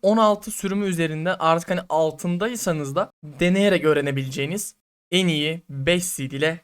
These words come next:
karşınızdayım efendim. Öncelikle bu seedleri dedim ki bana şöyle Discord grubundaydık. Seed atın. Video çekecek dermanım yok. Kolay bir içerik lazım. Dürüst konuşacağım. Dürüst konuşacağım.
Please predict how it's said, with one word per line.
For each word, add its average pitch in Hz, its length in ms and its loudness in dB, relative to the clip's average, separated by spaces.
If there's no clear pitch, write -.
karşınızdayım 135 640 -2
efendim. 135 380 -10
Öncelikle 226 420 0
bu 262 80 -2
seedleri 233 480 -4
dedim 240 220 -2
ki 196 160 -6
bana 220 180 2
şöyle 214 560 -2
Discord 220 300 -2
grubundaydık. 147 680 -4
Seed 247 320 -2
atın. - 240 -2
Video 196 160 -2
çekecek 220 380 -4
dermanım 208 480 8
yok. 180 340 0
Kolay 202 320 4
bir 185 80 0
içerik 156 380 0
lazım. 151 300 4
Dürüst 175 200 -4
konuşacağım. 131 480 -12
Dürüst 147 240 -4
konuşacağım. - 500 -16